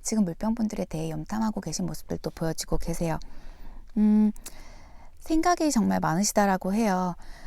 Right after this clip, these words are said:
물병분들과의 미래를 꿈꾸시기도 하고, 그리고 물병분들과 다시 새롭게 시작하고 싶어 하시는 마음들도 크신 상태세요. 하지만 자신이 어떤 행동력을 취하기에는 아직은 겁이 나는,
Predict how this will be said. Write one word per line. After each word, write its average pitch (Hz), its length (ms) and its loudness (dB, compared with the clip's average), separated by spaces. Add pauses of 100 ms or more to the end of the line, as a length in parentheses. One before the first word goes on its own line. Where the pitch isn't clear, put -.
(200)
물병분들과의 185 880 4
미래를 170 380 2
꿈꾸시기도 202 800 -4
하고, 185 480 -2 (320)
그리고 - 160 -4
물병분들과 196 640 0
다시 170 240 -4
새롭게 214 340 -2
시작하고 233 480 -2
싶어 - 260 -2
하시는 214 280 0
마음들도 165 400 -4
크신 208 300 -2
상태세요. 175 520 -4 (320)
하지만 202 460 -2 (180)
자신이 196 420 0
어떤 170 340 -4
행동력을 226 720 0
취하기에는 185 600 -4
아직은 160 440 -4
겁이 165 340 -6
나는, 160 340 -6